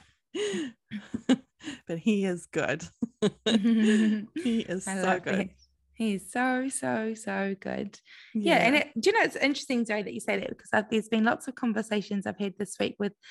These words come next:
Speaker 2: just with different people, people who know God, people who don't, but just things that have just been working out, um, amazingly for them. And just like,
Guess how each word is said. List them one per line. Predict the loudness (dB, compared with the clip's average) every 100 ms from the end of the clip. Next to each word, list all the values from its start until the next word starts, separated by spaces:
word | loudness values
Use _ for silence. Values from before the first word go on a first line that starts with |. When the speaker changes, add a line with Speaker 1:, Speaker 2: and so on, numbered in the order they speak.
| -20 _
Speaker 2:
just | -6 0
with | 2
different | 2 0 0 -4
people, | -2 -2 2 0
people | 0 -6 -8
who | -2 0
know | 0 0
God, | -2 -4 -4 -8
people | -8 -8
who |
don't, | 0 2 2 -2 -10 -20 -20 -16 -6
but | -2
just | -2 -4 -8 -8 -2
things | 0 0 0
that | -2
have | 0
just | -4 -2
been | -2 0 -2 -2
working | 0 0 0 -2 0
out, | -2 -4 -10 -20 _ _ _ _ _
um, | -6 -4 -2 -4 0
amazingly | 2 2 2 0 -2 -2 -2 -6
for | -6 -8
them. | -6 -4 -2 0
And | 0
just | -2 -4 -2
like, | -2 -2 -6